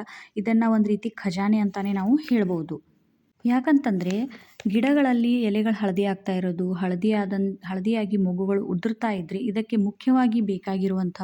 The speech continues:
ಅಂಶ ಏನು ಅಂತಂದ್ರೆ ಜಿಂಕ್ ಹಾಗೂ ಮೆಗ್ನೀಷಿಯಂ. ಈ ನಾವು ಎಪ್ಸಮ್ ಸಾಲ್ಟನ್ನು ಹಾಕ್ತೀವಲ್ಲ,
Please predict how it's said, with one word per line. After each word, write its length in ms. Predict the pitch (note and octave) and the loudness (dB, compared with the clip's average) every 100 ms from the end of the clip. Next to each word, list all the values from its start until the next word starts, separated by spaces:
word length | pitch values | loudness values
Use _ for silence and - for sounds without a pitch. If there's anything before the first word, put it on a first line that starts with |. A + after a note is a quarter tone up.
| F#3 | -2
ಅಂಶ 220 | F#3+ F#3+ A3 | -2 0 -2
ಏನು 240 | G3+ F3+ | 0 0
ಅಂತಂದ್ರೆ 440 | F3 D#3+ D#3+ E3 A#3+ D#4 - _ _ _ _ _ _ _ - | -2 -4 -8 -4 -6 -6 -14 _ _ _ _ _ _ _ -4
ಜಿಂಕ್ 360 | G3 B3+ C4+ C4+ | 0 6 6 6
ಹಾಗೂ 240 | G#3 A3 | 2 4
ಮೆಗ್ನೀಷಿಯಂ. 600 | A#3 G#3+ F3+ F#3 F#3+ E3+ - | 4 4 0 -2 -4 -4 2
ಈ 80 | G#3+ | 2
ನಾವು 280 | G3+ G3 F#3 F3+ - - - | 2 0 -4 -6 -12 -18 -8
ಎಪ್ಸಮ್ 320 | G3 - B3+ | -6 2 2
ಸಾಲ್ಟನ್ನು 420 | B3+ G#3+ G3+ G3 | 2 -2 -2 -4
ಹಾಕ್ತೀವಲ್ಲ, 540 | F#3+ F3+ - F3+ F3 | -4 -6 -6 -4 -4